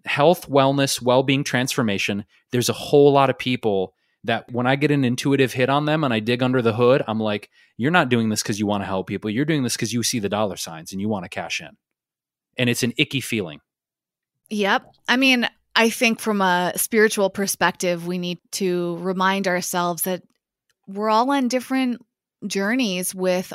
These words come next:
Speaker 2: our awareness. And some people are just at different places than we are.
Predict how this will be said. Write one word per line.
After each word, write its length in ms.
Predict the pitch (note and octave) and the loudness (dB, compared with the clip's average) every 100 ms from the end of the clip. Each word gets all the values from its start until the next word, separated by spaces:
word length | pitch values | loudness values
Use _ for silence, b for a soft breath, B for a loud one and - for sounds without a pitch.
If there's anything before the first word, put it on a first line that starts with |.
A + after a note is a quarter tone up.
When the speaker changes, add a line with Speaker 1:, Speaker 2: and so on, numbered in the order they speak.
| - | -2
Speaker 2:
our 260 | F3+ F#3 | 0 0
awareness. 720 | F#3 F3 F3 A#3+ F#3+ E3+ - - | 0 -2 -2 -2 -2 -6 -10 -8
And 440 | F3 F3 F3 F3 | -6 -6 -8 -10
some 320 | - - F3+ | -10 -6 -6
people 760 | - G3+ F#3+ F#3+ G3 G3 G3 F#3+ _ _ _ _ _ _ _ _ - | -4 -6 0 2 2 0 -2 -6 _ _ _ _ _ _ _ _ -8
are 160 | F3+ F3 F#3 - | -6 -6 -12 -10
just 260 | F3+ - | -8 -6
at 140 | F3+ E3+ | -6 -4
different 380 | F3+ - F3 | -6 -4 -8
places 480 | - E3+ E3+ E3+ D#3 | -4 -4 -4 -6 -6
than 220 | F3 F3 F3+ | -6 -6 -4
we 200 | A3 G#3 | 0 0
are. 420 | F3 E3+ E3+ | 0 0 -2